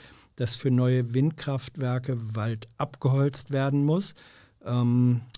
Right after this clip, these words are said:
wie stehst du zu solchen Anlagen im Wald und wie groß ist das Problem? Kommt der Wald damit klar und werden Ausgleichsflächen entsprechend aufgeforstet?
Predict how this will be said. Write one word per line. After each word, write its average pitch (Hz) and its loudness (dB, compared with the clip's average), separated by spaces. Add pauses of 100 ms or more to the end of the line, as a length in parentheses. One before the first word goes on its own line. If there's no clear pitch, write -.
(420)
wie 139 2
stehst 135 0
du 127 2
zu 120 -4
solchen 120 0
Anlagen 117 0
im 110 -4
Wald 135 0
und 127 -4
wie 120 -6
groß 135 0
ist - -6
das 127 -4
Problem? 123 0 (400)
Kommt 131 0
der 107 0
Wald 127 2
damit 117 0
klar 127 -2
und 131 -2
werden 123 -2
Ausgleichsflächen 117 -2
entsprechend 107 -4
aufgeforstet? 107 -10